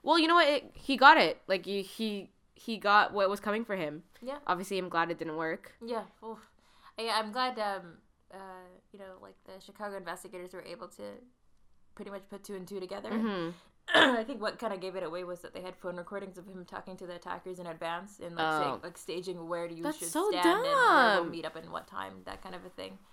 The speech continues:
Speaker 2: So in my head, I'm like, it, it still boggles me that it's like, he, I, it sounded like he really thought he was gonna get away with it, to the point where you're gonna forget that you had phone calls with people. Like, it's, uh,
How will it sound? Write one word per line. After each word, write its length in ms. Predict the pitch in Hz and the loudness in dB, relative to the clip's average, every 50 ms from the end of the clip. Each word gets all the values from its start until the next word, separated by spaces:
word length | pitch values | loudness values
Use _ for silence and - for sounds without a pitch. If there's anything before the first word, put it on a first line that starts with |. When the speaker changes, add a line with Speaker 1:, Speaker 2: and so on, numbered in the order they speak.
| - - _ _ _ _ _ _ | -20 -20 _ _ _ _ _ _
Speaker 2:
So 180 | - - 254 - | -8 -6 -6 -6
in 140 | - 208 233 | -6 -4 0
my 120 | 254 302 | 0 0
head, 160 | 330 311 339 311 | 2 2 -2 -4
I'm 160 | 254 214 180 | -4 -4 -8
like, 200 | 185 185 - - _ _ _ _ _ _ _ | -8 -10 -10 -12 _ _ _ _ _ _ _
it, 140 | - 127 - - - - | -14 -14 -14 -14 -14 -12
it 140 | - 196 202 | -12 -10 -8
still 160 | - - 269 | -2 -2 0
boggles 360 | 294 285 240 233 185 190 190 202 | 4 6 6 6 6 2 -6 -6
me 100 | 185 175 | -8 -8
that 140 | 165 135 - | -8 -8 -8
it's 180 | 180 180 - | -10 -10 -12
like, 260 | 175 175 170 - - _ _ _ _ _ _ _ _ _ _ _ _ _ - | -12 -12 -14 -16 -20 _ _ _ _ _ _ _ _ _ _ _ _ _ -20
he, 300 | - 214 - 262 277 247 196 180 - - | -20 -14 -10 -8 -8 -8 -8 -10 -6 -4
I, 160 | 185 220 226 196 - - _ _ _ _ _ - - | -2 -2 -2 -4 -8 -16 _ _ _ _ _ -14 -10
it 180 | - 247 247 - | -10 -10 -2 4
sounded 300 | 285 294 330 339 320 - | 6 6 6 6 2 -2
like 140 | 233 226 | -4 -6
he 100 | - - | -8 -12
really 500 | 208 180 180 208 226 247 247 254 240 226 | -14 -12 -10 -8 -6 -4 -2 -2 -4 -4
thought 220 | 220 220 214 170 170 | -4 -2 -2 -4 -2
he 80 | 190 | -4
was 120 | 180 175 170 | -8 -10 -10
gonna 220 | - 175 170 165 | -10 -12 -12 -12
get 160 | 165 165 170 | -12 -12 -12
away 200 | 165 156 160 92 | -10 -10 -12 -12
with 100 | - 67 - - | -14 -16 -16 -14
it, 300 | - 156 - - - - - _ _ _ _ | -10 -10 -8 -8 -10 -12 -16 _ _ _ _
to 80 | - 226 | -8 -6
the 60 | 233 | -6
point 160 | - 262 214 | -4 -4 -4
where 80 | 196 196 | -4 -4
you're 100 | 185 196 196 | -4 -4 -4
gonna 140 | 220 202 | -6 -6
forget 320 | 202 202 208 180 185 185 185 | -6 -8 -10 -8 -8 -8 -8
that 80 | 190 | -8
you 60 | 170 175 | -8 -8
had 120 | 170 175 | -10 -12
phone 260 | - - 175 156 175 | -10 -10 -8 -8 -6
calls 200 | 175 208 196 202 | -4 -4 -4 -4
with 140 | 208 202 208 | -6 -10 -14
people. 240 | - 208 - - 202 | -16 -16 -14 -12 -12
Like, 140 | 190 175 - - _ | -12 -12 -12 -16 _
it's, 200 | - - 202 202 - _ _ _ _ _ _ | -12 -12 -12 -12 -18 _ _ _ _ _ _
uh, 60 | - | -20